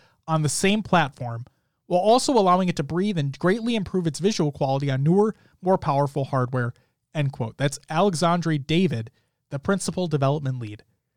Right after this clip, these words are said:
The reason why I wanted to include that is because we finally got a cur-, a little bit of the curtain pulled back on how they're gonna make this function on a base Xbox One. Because that's been a concern, right? How the fuck is that gonna look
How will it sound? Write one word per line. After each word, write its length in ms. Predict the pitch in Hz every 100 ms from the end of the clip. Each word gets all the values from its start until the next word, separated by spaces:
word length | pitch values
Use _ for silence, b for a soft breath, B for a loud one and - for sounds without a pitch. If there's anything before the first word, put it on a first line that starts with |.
| _ _ _ _ _ _ -
The 80 |
reason 340 | 151 202 220 233
why 160 | 196
I 40 | 196
wanted 240 | 180 180
to 80 | 165
include 300 | 147 - 180
that 120 | 208
is 140 | 170 147
because 180 | 139
we 80 | 143
finally 360 | 135 180 196 226
got 260 | 175 170
a 40 | 143
cur-, 280 | - - 196
a 100 | 143
little 340 | 143 190 269
bit 340 | 202 - 196 151
of 140 | 160
the 80 | 143
curtain 380 | 143 190 202 165
pulled 320 | - 143 131
back 340 | 131 123 117 _ _ _ _ -
on 120 | 165
how 280 | 139 185 202
they're 120 | 208
gonna 160 | 185 175
make 240 | 160 160
this 160 | 151 -
function 580 | - 165 143 151 123 127 _ _ _ _ _ _ _ _
on 100 | 165
a 40 | 143
base 380 | - 175 170
Xbox 580 | - 147 - 147 127 -
One. 180 | 120 123 _ _ _ _ _ _ _ _ -
Because 140 | 160
that's 200 | 233 269
been 140 | 285
a 40 | 226
concern, 440 | 185 156 254 147
right? 280 | 120 139 165 _ _
How 140 | - 262
the 100 | 311
fuck 380 | - 254 233
is 120 | 208 -
that 180 | 196
gonna 140 | - 170
look 440 | 156 190 135 -